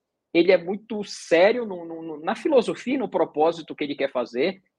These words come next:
realmente de preparar esse ambiente. Óbvio, como o ambiente ele tá lá e ele é descentralizado, Ezequiel, qualquer pessoa pode chegar lá e criar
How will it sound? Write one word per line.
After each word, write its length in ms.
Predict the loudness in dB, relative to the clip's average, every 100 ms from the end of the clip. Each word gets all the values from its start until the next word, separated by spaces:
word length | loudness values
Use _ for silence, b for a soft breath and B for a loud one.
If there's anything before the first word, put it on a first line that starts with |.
| _
realmente 460 | 4 4 4 -4 -6
de 80 | -10
preparar 800 | 4 4 6 6 8 6 2 0
esse 260 | -10 -10 -10
ambiente. 720 | -12 -8 -6 -6 -8 -8 -8 _ _ _ 4
Óbvio, 520 | 4 4 -2 -14 -14 _ _ _ _ _
como 240 | -4 -2
o 100 | -4
ambiente 500 | -4 -6 -6 -8 -8
ele 100 | -10
tá 200 | -6 -2
lá 180 | 0 0
e 100 | 0
ele 100 | -4
é 60 | -4
descentralizado, 880 | -6 -8 -8 -6 -4 -2 0 0
Ezequiel, 360 | -2 -4 -4 -4
qualquer 260 | -4 -4 -4
pessoa 360 | -6 -2 -2
pode 220 | 0 -4
chegar 260 | -4 0 2
lá 160 | 2 0
e 60 |
criar 440 | 0 4 8 8